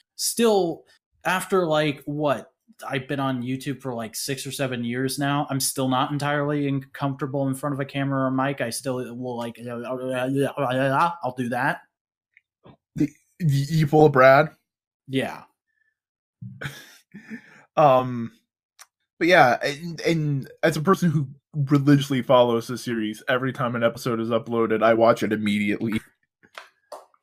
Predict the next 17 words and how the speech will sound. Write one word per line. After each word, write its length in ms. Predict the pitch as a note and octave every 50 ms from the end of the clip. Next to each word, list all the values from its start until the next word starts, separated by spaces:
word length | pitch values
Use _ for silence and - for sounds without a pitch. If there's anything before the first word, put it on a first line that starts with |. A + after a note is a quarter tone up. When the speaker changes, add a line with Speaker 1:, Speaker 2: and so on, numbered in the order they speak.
| - - _ _ _ _ - _
Speaker 1:
Nice. 300 | - G3+ A3+ A3 - -
Speaker 2:
Um, 300 | A2+ - A2 A2+ A#2 - - - _ _ _ _ _ _ _ _ _ _ _ _ - - _
I 140 | C#3 C#3+ D#3+
just 200 | D3+ E3+ D#3 D3
really 280 | D3 C#3+ C3+ C3 B2
enjoy 280 | A#2 A2+ G#2 A2 A2 A2
it 160 | A#2 A2+ - -
because 400 | A#2+ - C3 A2 G#2 B2 B2+ - -
it's 200 | C#3+ C#3 C#3+ -
just 140 | D#3+ D3+ -
fun. 320 | A#2 A#2+ B2 B2+ C3+ C#3 - _ _ _ _ _ _ _ _
Um, 500 | C3+ C3 B2+ B2+ B2+ A#2+ A#2+ A#2+ B2 - _ _ _ _
they 120 | - F#3 G#3
do 140 | G#3+ A3+
get 160 | G#3 F#3 F#3 D3
more 120 | C#3+ C#3+
comfortable 540 | C#3 C#3 D3+ D3+ C#3 C3 C3+ C3 A#2+ -